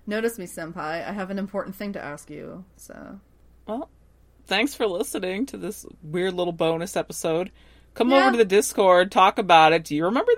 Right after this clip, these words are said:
Speaker 2: these scenes? Where did you first watch Heroes?
Speaker 1: Yeah, let us know where you first experienced it. That could be really fun because we have a lot of people on our Discord from other countries.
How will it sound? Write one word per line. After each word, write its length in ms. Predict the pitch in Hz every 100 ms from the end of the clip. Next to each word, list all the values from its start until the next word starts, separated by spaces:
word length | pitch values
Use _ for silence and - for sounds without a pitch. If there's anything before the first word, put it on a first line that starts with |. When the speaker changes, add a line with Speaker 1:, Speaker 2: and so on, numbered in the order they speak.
| 523
Speaker 2:
these 100 | 466
scenes? 600 | 539 587 640 659 - - _
Where 160 | 202 453
did 100 | 392
you 100 | 539
first 280 | 392 254 -
watch 240 | 165 -
Heroes? 600 | 147 131 90 - - - _ _ - _ _ -
Speaker 1:
Yeah, 220 | 320 359
let 140 | 233 247
us 140 | -
know 120 | 302
where 100 | 294
you 140 | 269 269
first 200 | 247 240
experienced 480 | 247 - 220 214 -
it. 100 | 175
That 200 | 170 170
could 120 | 220
be 100 | 214
really 180 | 202 190
fun 220 | 196 190 180
because 200 | 196 180
we 60 |
have 140 | 190 175
a 40 |
lot 160 | 170 160
of 80 |
people 220 | 190 175 156
on 120 | 151
our 80 | 151
Discord 340 | 151 - 156
from 120 | -
other 140 | 147 143
countries. 600 | 170 175 247 311 - -